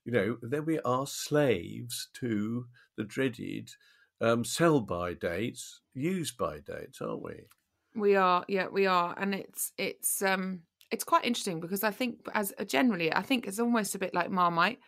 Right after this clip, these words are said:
Speaker 2: People tend to land on one side of the coin or the other with this. Uh, as an example, in our household, I'm quite flippant about use-by dates.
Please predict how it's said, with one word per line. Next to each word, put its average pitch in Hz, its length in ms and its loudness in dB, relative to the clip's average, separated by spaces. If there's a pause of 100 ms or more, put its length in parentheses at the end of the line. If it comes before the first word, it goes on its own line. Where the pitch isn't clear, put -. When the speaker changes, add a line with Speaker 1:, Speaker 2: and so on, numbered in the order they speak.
(100)
Speaker 2:
People 240 260 -6
tend 208 300 0
to 180 100 -6
land 175 260 -2
on 170 180 -4
one 202 240 4
side 180 340 2
of 160 100 -6
the 175 80 -6
coin 170 300 -2
or 170 80 -6
the 170 120 0
other 165 180 2
with 135 140 -2
this. - 360 -4 (420)
Uh, 180 180 4
as 185 160 0
an 202 60 2
example, 196 440 2
in 180 80 2
our 190 160 2
household, 151 560 -4
I'm 208 320 4
quite - 240 -4
flippant 196 320 -4
about 151 200 -4
use-by 160 360 -4
dates. 160 360 -2